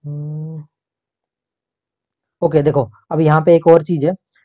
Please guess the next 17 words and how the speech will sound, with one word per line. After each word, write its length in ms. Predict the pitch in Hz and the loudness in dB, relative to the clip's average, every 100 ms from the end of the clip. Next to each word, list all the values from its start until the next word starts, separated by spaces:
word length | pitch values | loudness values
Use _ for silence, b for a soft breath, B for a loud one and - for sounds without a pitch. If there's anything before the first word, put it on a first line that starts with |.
| _ - | _ -10
ये 380 | 143 165 170 170 | -2 0 2 2
हमने 440 | 147 160 165 165 | 0 -4 -2 -2
यू 200 | 151 156 | -2 -4
यू 260 | 160 165 160 | -4 -2 0
आई 180 | 151 151 | 0 -2
डी 140 | 165 | -6
जो 160 | 147 147 | -4 -2
भी 100 | 160 | -2
हमने 200 | 156 156 | -2 -2
लिया 180 | 139 | -2
था, 140 | 139 190 _ _ b _ - | -4 -8 _ _ b _ -18
इसको 280 | - - | -16 -6
यहाँ 140 | 165 151 | -2 -2
पे 120 | 160 | -4
कंट्रोल 400 | 156 143 147 147 | -4 -4 -2 -2
एक्स 160 | 139 - | -2 -6
करो। 220 | 160 185 | -4 -4